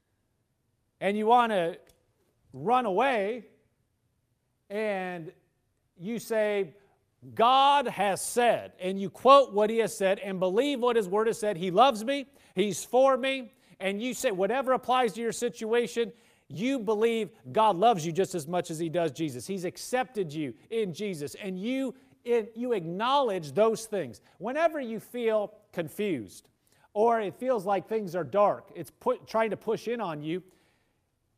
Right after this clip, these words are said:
you start acknowledging what you do know.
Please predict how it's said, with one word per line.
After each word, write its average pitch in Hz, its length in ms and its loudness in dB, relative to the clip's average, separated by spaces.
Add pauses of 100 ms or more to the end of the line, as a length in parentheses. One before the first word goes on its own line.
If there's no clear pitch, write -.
(160)
you 302 460 0 (120)
start 240 460 0
acknowledging 185 1080 -2 (100)
what 214 400 -2
you 170 80 -8
do 196 320 -8
know. 185 320 -6